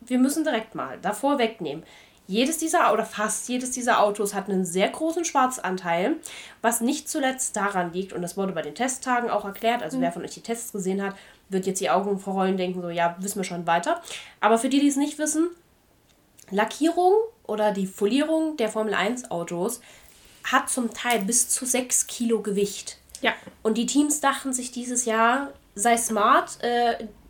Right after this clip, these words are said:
Speaker 1: gib weniger Geld aus, lass einfach möglichst viel frei.“ Und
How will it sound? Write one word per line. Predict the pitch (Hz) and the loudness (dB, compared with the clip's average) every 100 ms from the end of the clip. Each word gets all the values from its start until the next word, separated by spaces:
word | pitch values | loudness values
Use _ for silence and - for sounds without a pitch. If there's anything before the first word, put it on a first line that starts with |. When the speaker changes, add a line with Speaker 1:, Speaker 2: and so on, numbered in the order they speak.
| - | -6
Speaker 1:
gib | 247 - | -4 -2
weniger | 233 226 214 | 4 4 4
Geld | 190 185 247 - | 0 0 0 2
aus, | 220 - | 2 4
lass | 202 214 - | 2 2 4
einfach | 226 220 220 220 | 2 0 -4 -4
möglichst | 202 220 254 269 277 - - | 0 0 0 -4 -4 -6 -10
viel | - 240 226 208 - - - | -2 4 4 2 -10 -20 -4
frei.“ | 175 170 285 - - - - - - | 0 2 0 -4 -14 -20 -20 -18 4
Und | 220 214 214 202 | 6 6 2 -6